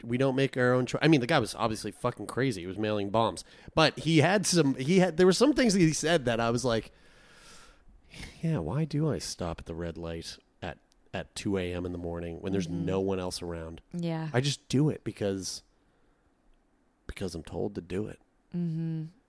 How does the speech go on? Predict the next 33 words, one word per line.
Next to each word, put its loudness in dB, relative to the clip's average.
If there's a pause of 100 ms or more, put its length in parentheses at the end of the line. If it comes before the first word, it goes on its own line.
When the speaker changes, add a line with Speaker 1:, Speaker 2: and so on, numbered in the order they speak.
(180)
Speaker 1:
Why 2
don't, 0 (200)
why -2
can't -4
I -4
live -6
in -4
my -6
van -10 (480)
that -4
has, -6 (840)
that -4
has -6 (1600)
a 0
bed -4 (240)
and, -6 (280)
Speaker 2:
Yeah. -10
Speaker 1:
and -6
he-, -12
and -6
a -10
heat -12
source -4
Speaker 2:
Yeah. -8
Speaker 1:
and -2
a -6
nice -6
little -6
fridge -8 (160)
Speaker 2:
I, -14 (100)
yeah. -6
Speaker 1:
and -4 (200)
s-, -14